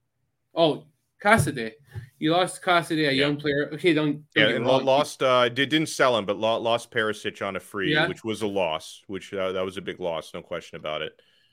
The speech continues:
Speaker 1: Telling me you couldn't sign him to a, a friendly, like, I would have renewed his contract and then sold him.
Speaker 2: Yeah.
Speaker 1: Like, you, even for something, I'm sure you could have done that to sell him.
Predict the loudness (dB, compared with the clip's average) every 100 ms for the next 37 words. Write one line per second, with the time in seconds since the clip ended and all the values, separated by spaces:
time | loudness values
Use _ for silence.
0 | -20 -8 -2 2 2 -2 -4 -2 -2 -4
1 | -4 -4 -2 -4 -4 -6 -6 -12 -8 -4
2 | -4 -4 -8 -12 -20 -4 4 6 6 4
3 | 4 4 2 -4 -10 -8 -6 -6 -6 -6
4 | -6 -6 -10 -10 -10 -10 -10 _ _ _
5 | _ _ _ _ -2 0 0 -6 -20 _
6 | _ _ _ _ 2 4 4 0 0 0
7 | 0 -2 0 0 0 -2 -8 -8 -14 -20
8 | -20 _ _ _ _ -4 -4 -2 -2 0
9 | -2 -2 -2 -2 0 0 0 -2 -4 -8
10 | -14 -8 -4 -2 -2 -6